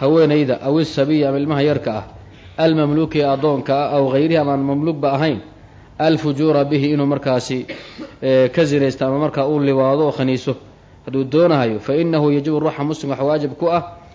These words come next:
"أن يدفع عن نفسه،" naftiisa inuu ka difaaco, iska difaaco, "بما يمكن،" wixii suuragala isku difaaco qalab iyo aalla ah, "walow بالقتل،" dil ba Allah ka dhige.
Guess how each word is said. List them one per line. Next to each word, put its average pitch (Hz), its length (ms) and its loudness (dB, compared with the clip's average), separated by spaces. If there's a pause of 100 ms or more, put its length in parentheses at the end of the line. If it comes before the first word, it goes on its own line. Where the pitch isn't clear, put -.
(220)
"أن 139 80 0
يدفع 151 400 2
عن 131 360 0
نفسه،" 160 560 -2 (520)
naftiisa 165 460 0
inuu 151 240 -2 (260)
ka 151 120 -4
difaaco, 151 500 2
iska 143 200 -2
difaaco, 147 440 0
"بما 151 320 0
يمكن،" 147 540 0 (500)
wixii 160 200 0
suuragala 147 460 0
isku 135 200 -4
difaaco 135 440 0
qalab 151 200 2
iyo 135 200 0
aalla 143 340 2
ah, 98 60 -6 (600)
"walow 151 300 2
بالقتل،" 139 640 -2
dil 147 140 0
ba 131 140 0
Allah 131 280 -2
ka 123 100 -6
dhige. 107 320 -8